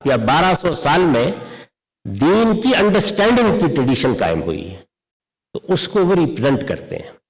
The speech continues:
دیانتداری کے ساتھ جو سمجھتے ہیں اس کو بیان کرتے ہیں۔ ٹریڈیشن میں کھڑے ہوئے لوگوں کے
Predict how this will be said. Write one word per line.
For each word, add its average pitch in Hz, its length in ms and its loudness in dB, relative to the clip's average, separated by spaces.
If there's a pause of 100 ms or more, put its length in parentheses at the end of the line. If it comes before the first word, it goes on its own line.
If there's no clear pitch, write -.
(540)
دیانتداری 113 760 0
کے 170 80 0
ساتھ 160 300 0
جو 139 100 0
سمجھتے 143 460 -2
ہیں 151 220 -2 (120)
اس 85 180 -12
کو 98 100 -10
بیان 101 280 -2
کرتے 123 380 -2
ہیں۔ 113 180 -6 (840)
ٹریڈیشن 240 500 2
میں 247 280 4
کھڑے 170 200 2
ہوئے 170 240 2
لوگوں 156 480 0
کے - 360 -18